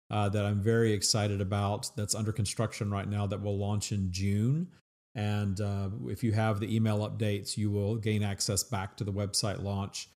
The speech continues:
And there's a lot of features, uh, that we don't currently have that will be on the website. It will be a hub for all things the Stream of David. So I'm very excited about that.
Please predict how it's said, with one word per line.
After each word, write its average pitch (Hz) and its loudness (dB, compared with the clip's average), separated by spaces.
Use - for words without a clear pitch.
And 98 0
there's 95 0
a 101 0
lot 104 2
of 104 0
features, 101 0
uh, 98 -2
that 98 -2
we 101 -2
don't 104 -4
currently 95 -4
have 98 0
that 95 -4
will 92 -4
be 101 -2
on 98 -2
the 92 -2
website. 98 -2
It 135 0
will 143 2
be 131 6
a 104 4
hub 104 2
for - -4
all 113 4
things 101 2
the 95 -2
Stream 101 0
of 92 -2
David. 92 -4
So 113 -6
I'm 98 0
very 107 2
excited 98 0
about 92 -4
that. 98 -4